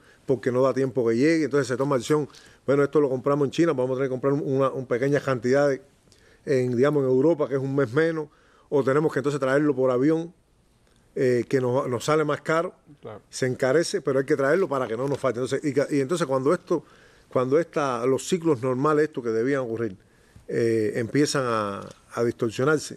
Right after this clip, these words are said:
Speaker 1: todo eso hace que se nos encarece los procesos Y a nosotros tenemos que a veces, entre el bloqueo y, y estas situaciones, hasta el,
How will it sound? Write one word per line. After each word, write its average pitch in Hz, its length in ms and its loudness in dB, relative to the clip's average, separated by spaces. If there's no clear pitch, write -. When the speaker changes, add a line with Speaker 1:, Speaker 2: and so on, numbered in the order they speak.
Speaker 1:
todo 139 220 2
eso 151 140 -4
hace 147 100 -8
que 127 100 -4
se - 160 -6
nos 120 140 -4
encarece 123 580 0
los 117 140 -6
procesos 143 400 -4
Y 135 140 2
a 127 80 2
nosotros 123 400 -4
tenemos 147 280 -2
que - 60 -4
a 135 60 2
veces, 143 320 0
entre 123 220 -2
el 113 60 -4
bloqueo 120 600 0
y, 120 380 -6
y 131 80 -2
estas 143 200 -2
situaciones, 139 460 0
hasta 101 640 -4
el, 107 260 -6